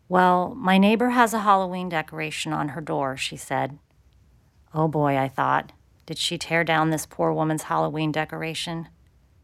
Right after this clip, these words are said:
So I lit a match to it. "I'm just so tired of what she's doing. She's playing the T V loud on purpose so that people can't hear what's going on over there.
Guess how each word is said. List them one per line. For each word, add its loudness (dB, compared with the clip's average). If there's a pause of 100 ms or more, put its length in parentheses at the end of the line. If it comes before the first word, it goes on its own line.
(280)
So 2
I 6
lit 4
a 2
match 2
to -8
it. -10 (640)
"I'm 2
just -2
so 2
tired 2
of -2
what -2
she's -6
doing. -2
She's -8
playing 0
the 0
T -6
V 0
loud 4
on 2
purpose -8
so -2
that -8
people -10
can't -8
hear -6
what's -4
going -2
on 2
over -4
there. -8